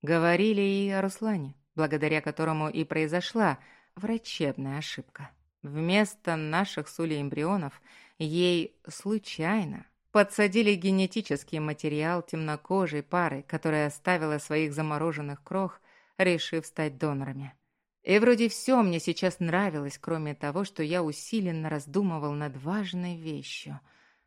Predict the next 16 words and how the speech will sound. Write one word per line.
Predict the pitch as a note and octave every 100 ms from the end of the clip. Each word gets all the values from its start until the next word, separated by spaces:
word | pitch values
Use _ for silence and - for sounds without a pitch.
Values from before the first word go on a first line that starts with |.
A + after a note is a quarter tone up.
| _
Нам | - E3+ F3+ E3 D3
с | -
Линой | D#3+ E3+ G#3 D3+
нужно | D3 D#3 D3+
пожениться | C#3+ C#3+ C#3+ C#3+ F3 - -
снова. | C#3+ - C#3+ C3+ C#3 - _ _ -
Однако | D#3 E3+ A3 G3 F#3 E3
не | E3 F3
представлял, | D#3+ D#3+ - - D#3+ D3 E3 F3 D3+ C#3+
что | - - G#3+
ответит | D#3+ - D#3 E3 D#3 C3+
бывшая | C#3 D3 - - C#3
жена | C#3 C#3 E3+
на | E3
моё | C#3+ C#3 C#3+
пожелание | C#3+ C3+ C#3 D#3 E3 D3